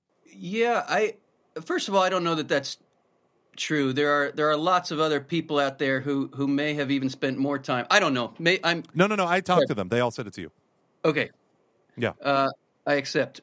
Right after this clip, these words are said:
Speaker 1: Um,
Speaker 2: <laughs>
Speaker 1: I, I would say what has stood out for me over the years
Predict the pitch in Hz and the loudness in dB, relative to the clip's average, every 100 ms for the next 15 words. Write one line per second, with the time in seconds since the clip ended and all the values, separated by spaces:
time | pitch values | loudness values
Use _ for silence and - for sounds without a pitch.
0 | _ 147 151 156 151 135 131 - - - | _ 2 4 2 0 -4 -6 -6 -14 -20
1 | _ - 131 _ 117 - - 233 277 277 | _ -12 -12 _ -16 -4 2 4 4 0
2 | 302 - 285 254 214 - - 240 269 240 | 0 2 2 4 2 -2 -4 -2 2 4
3 | 226 247 - 196 190 180 196 214 220 175 | 2 0 -4 -2 0 0 0 0 0 -2
4 | 190 208 208 190 156 127 127 165 - - | 0 -2 -2 0 0 2 0 -4 -8 -14